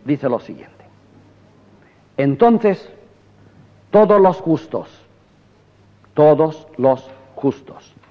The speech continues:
desde Adán",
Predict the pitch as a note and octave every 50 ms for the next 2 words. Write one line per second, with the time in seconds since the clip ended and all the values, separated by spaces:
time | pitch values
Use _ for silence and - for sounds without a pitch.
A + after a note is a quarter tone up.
0 | _ _ - - - _ _ _ _ _ _ _ _ _ _ _ _ _ - -
1 | F#3+ G#3 G#3 G#3 G#3 G3+ G3+ - - - - F3 D#3 D#3 C3 D#3+ E3+ F3+ E3+ D#3+
2 | D3 C#3 B2 A2 F#2 -